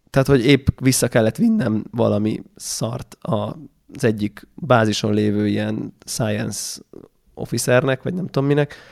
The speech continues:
és akkor így áttelepült a bázis, ott mindent újra visszaépítettem, ott a science officer, és így mondom neki, hogy így hello,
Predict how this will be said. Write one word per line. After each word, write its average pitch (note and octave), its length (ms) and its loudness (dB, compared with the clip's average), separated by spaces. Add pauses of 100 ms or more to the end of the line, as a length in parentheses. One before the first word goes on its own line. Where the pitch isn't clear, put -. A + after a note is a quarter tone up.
(320)
és - 140 -4
akkor B2+ 200 0
így B2+ 80 4
áttelepült A2+ 540 2
a G#2 40 2
bázis, D3 500 4
ott - 120 -2
mindent A#2+ 280 0
újra C3 200 6
visszaépítettem, C#3 800 4
ott A#2 160 0
a - 40 -2
science D3 400 2
officer, B2+ 380 -4
és C3 160 -4
így B2 120 -2
mondom A2+ 380 2
neki, G#2+ 240 -4
hogy - 200 -4
így - 120 -8
hello, E3 400 4